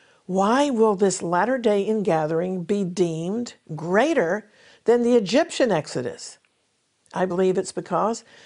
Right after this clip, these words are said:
God is returning the Jews from all the nations and not just from Egypt. Did you know that God knows exactly where all of the so-called lost tribes of Israel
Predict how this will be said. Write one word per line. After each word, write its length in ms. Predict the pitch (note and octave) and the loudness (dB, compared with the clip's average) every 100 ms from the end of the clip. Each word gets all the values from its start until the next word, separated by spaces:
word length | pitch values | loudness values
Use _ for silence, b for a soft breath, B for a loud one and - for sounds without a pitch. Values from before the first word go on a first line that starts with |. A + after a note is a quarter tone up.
| B B | B B
God 240 | F#3+ G#3 | -2 0
is 160 | A3 G#3+ | 0 -2
returning 420 | G3+ A3 A3 A3+ | -6 -4 -2 0
the 100 | G#3 | -2
Jews 420 | F3 G3+ A#3 A#3 | 0 0 0 -2
from 220 | - A3+ G#3+ | -2 -2 0
all 220 | A3 C4+ | 2 2
the 140 | C#4 A3 | 2 0
nations 600 | E3 C#3+ - - - - b b b b | -2 -6 -12 -18 -20 -20 b b b b
and 160 | E3+ E3+ | -6 0
not 260 | A3+ D4+ | 0 0
just 380 | - A#3+ A3 - | -2 -2 -2 -2
from 200 | - G3 | -2 -2
Egypt. 540 | F#3 G3 E3+ C#3 - - _ _ _ _ _ _ _ _ _ | 0 0 0 -4 -6 -18 _ _ _ _ _ _ _ _ _
Did 160 | E3+ E3 | -4 0
you 120 | F#3+ | 2
know 300 | F#3+ F#3+ B3+ | 4 4 2
that 220 | G#3 D#3 | 0 -2
God 340 | F#3 F#3 G#3 | 0 2 2
knows 300 | G3 G#3 G3 | 0 0 2
exactly 720 | F3 D#3+ F3+ F3+ F#3+ G3 B3 | 0 -4 0 2 2 0 -2
where 260 | A#3+ A3+ G#3+ | 0 0 2
all 260 | - G3 G#3 | 2 2 2
of 80 | |
the 200 | G#3 G3 - | 0 0 -2
so-called 760 | - G#3+ G#3 - G3+ F#3 F3+ - b | 0 0 0 0 2 2 0 -6 b
lost 460 | - D#3+ F3+ G3 - | -4 2 2 2 -2
tribes 320 | G#3+ G3+ G#3 | 0 2 0
of 100 | F#3+ | 0
Israel 480 | G3 G3 G3+ G3+ A#3 | 2 2 0 -2 -4